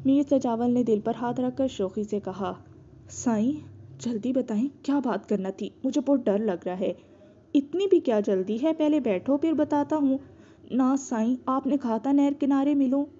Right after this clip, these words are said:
तो मैं आ गई, लेकिन प्लीज अब मेहरबानी करें मुझे जाने दें।" "ऐसे कैसे जाने दूँ? अभी तो जी भर के दीदार भी नहीं किया।" "पहले आंखों को कुछ सैराब तो करने दो।"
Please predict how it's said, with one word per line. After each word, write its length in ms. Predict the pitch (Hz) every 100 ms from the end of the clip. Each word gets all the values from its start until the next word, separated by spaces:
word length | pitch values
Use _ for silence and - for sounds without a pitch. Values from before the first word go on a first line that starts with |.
| -
तो 60 | 330
मैं 180 | 320 320
आ 180 | 294 277
गई, 260 | 202 196 -
लेकिन 300 | 285 302 294
प्लीज 560 | - 254 262 302 302 - -
अब 80 | 285
मेहरबानी 500 | 294 254 226 202 247
करें 200 | 285 285
मुझे 240 | 285 285
जाने 320 | 269 262 269
दें।" 180 | 277 285 285 - - - - - 202
"ऐसे 280 | 185 220
कैसे 300 | 226 247 262
जाने 320 | 269 269 269 277
दूँ? 140 | 311 - -
अभी 180 | 294 311
तो 120 | 320
जी 220 | 311 294
भर 200 | 285 269
के 140 | 277 285
दीदार 380 | 233 202 185 214
भी 120 | 233
नहीं 200 | 262 262
किया।" 340 | 269 269 269 - - - - - -
"पहले 220 | 311 320
आंखों 340 | 320 294 302 285
को 140 | 294
कुछ 180 | 285 285
सैराब 440 | - 214 196 214 214
तो 80 |
करने 340 | 208 190 190 185
दो।" 240 | 220 214